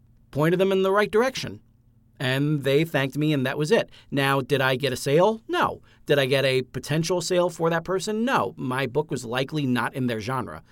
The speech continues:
But the one thing you don't want to do is piss off any sort of customer. Um,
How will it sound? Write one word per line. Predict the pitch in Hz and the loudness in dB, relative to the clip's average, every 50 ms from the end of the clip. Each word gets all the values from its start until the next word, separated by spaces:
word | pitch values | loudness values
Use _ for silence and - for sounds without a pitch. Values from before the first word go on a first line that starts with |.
| - - - - - - - - | -20 -20 -20 -20 -20 -20 -16 -6
But | - 151 143 143 - - _ _ _ _ _ _ _ _ _ _ _ _ _ _ _ _ | -2 0 0 0 -2 -4 _ _ _ _ _ _ _ _ _ _ _ _ _ _ _ _
the | - 135 147 143 143 143 | -4 0 2 2 2 2
one | 135 127 147 175 208 214 | 2 0 0 0 0 0
thing | - - 214 208 202 | 0 0 0 0 0
you | 185 170 | -2 -4
don't | 139 131 151 156 196 202 | -2 0 2 2 2 2
want | 190 185 185 | 2 2 2
to | 175 | 0
do | 160 233 277 262 175 | 0 0 0 2 2
is | 143 135 127 - | 2 0 0 -4
piss | - - 160 165 165 - | -6 -2 -2 0 2 2
off | 170 170 165 165 | 2 2 2 2
any | - 160 165 160 | 2 0 0 2
sort | 165 165 156 | 2 0 -2
of | 147 | -2
customer. | - 147 151 - - 120 92 82 85 - - - - - - - - | -2 -4 -4 -4 -6 -10 -12 -12 -14 -18 -20 -20 -20 -20 -20 -14 -6
Um, | - 147 139 139 135 135 131 127 127 123 123 | -2 0 2 2 2 2 2 2 0 0 -2